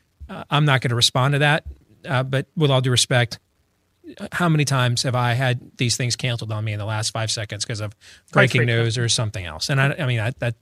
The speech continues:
Speaker 1: I'm not sympathetic to that argument. That's life in the real world. So, um, it's ninety minute. I think ninety minutes. The hit was supposed to be at one forty Central. They've had over ninety minutes. I gotta believe they can find somebody in ninety minutes.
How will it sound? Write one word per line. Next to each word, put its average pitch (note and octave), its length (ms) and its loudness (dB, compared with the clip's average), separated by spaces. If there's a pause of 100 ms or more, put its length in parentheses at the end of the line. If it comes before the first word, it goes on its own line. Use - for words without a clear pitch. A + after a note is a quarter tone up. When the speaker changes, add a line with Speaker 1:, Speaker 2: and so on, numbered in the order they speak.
Speaker 1:
I'm A2+ 140 -2
not G#2+ 240 -4
sympathetic - 460 -6
to D#2 60 -10
that C2 80 -12
argument. E2+ 340 -14
That's - 280 -6 (540)
life G#2 180 -4
in G#2+ 60 -10
the G2 80 -8
real F#2+ 160 -8
world. F#2 320 -10 (160)
So, F2+ 280 -10 (280)
um, G2+ 480 -6
it's - 180 -8
ninety A#2+ 260 -2
minute. A#2 300 -2
I C3 80 -4
think C#3 160 0
ninety B2 300 2
minutes. A#2 260 -2
The B2+ 60 -4
hit D3+ 80 -2
was B2+ 100 -6
supposed A#2+ 260 -4
to - 60 -8
be A2+ 80 -4
at A2 80 -6
one B2 240 -2
forty G#2+ 480 -6 (260)
Central. A2 520 -2 (680)
They've C#3 140 -2
had A#2+ 180 2
over A#2 160 -2
ninety A#2+ 360 2
minutes. G#2+ 320 0
I C3+ 80 -2
gotta A#2 240 0
believe A2+ 320 -2
they A2+ 100 -4
can G#2 160 -4
find G2 380 -8
somebody G2+ 420 -6
in G2+ 80 -6
ninety G#2 300 -8
minutes. G2 440 -6